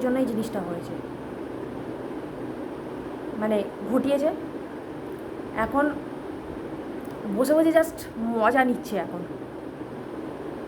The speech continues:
প্রথম ওখানে তো আমার নামে চার বলেছে প্রথমে, ওই কজন মিলেই, যে কজনের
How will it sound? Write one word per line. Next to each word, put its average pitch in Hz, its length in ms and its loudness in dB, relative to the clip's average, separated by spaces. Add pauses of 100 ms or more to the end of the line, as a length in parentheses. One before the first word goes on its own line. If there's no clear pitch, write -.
(580)
প্রথম 226 260 4 (260)
ওখানে 254 280 4
তো 311 120 8
আমার 269 180 4
নামে 277 160 4 (140)
চার 214 120 6 (280)
বলেছে 254 340 8
প্রথমে, 214 260 0 (460)
ওই 214 160 0
কজন 214 240 6 (120)
মিলেই, 214 240 4 (1120)
যে 214 140 0
কজনের 220 340 6